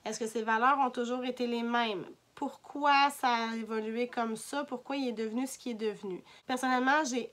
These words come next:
adoré voir ce cheminement-là. C'est vraiment de voir un jeune homme, là, qui a vécu une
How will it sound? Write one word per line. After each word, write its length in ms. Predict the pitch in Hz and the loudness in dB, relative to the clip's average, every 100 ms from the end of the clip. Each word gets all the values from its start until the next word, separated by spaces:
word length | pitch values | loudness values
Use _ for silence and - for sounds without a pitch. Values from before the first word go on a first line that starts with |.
| - | 6
adoré 640 | 294 285 247 226 226 247 | 8 8 4 -2 -2 -4
voir 320 | 226 220 233 | -2 0 0
ce 120 | - | -2
cheminement-là. 600 | 208 220 214 214 196 - 101 _ _ _ _ | -6 -4 -4 -4 -6 -8 -12 _ _ _ _
C'est 160 | - 262 | -6 0
vraiment 280 | 247 262 359 | 4 6 6
de 140 | 285 | 6
voir 320 | 240 247 277 269 | 6 8 8 6
un 180 | 240 | 2
jeune 260 | 233 254 247 | 2 0 2
homme, 220 | 240 277 | 2 2
là, 140 | 294 285 | 0 0
qui 100 | 262 | -2
a 60 | |
vécu 340 | 220 226 226 269 | -4 -4 -4 -4
une 540 | 277 - 240 226 220 | -4 -2 -2 -2 -4